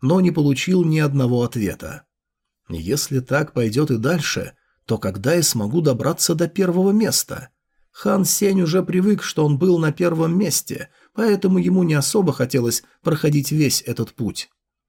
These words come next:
Но в данной ситуации он ничего не мог сделать. Юноша следил за таблицей гена ядер. Как только какое-то загоралось, он сразу отправлял запрос, а затем просто ждал.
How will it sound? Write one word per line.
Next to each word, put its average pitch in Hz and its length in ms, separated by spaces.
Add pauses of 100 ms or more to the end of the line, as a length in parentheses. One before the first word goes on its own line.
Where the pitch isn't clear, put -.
(340)
Но 151 260
в 151 100
данной 160 420
ситуации 175 920 (180)
он 196 240
ничего 156 380
не 143 120
мог 127 220
сделать. 107 640 (400)
Юноша 185 640
следил 165 500
за 165 160
таблицей 170 600
гена 170 320
ядер. 156 600 (140)
Как 110 180
только 131 360
какое-то 127 480
загоралось, 127 800
он 147 180
сразу 147 540
отправлял 139 600
запрос, 123 640
а 220 120
затем 131 480
просто 113 420
ждал. 98 520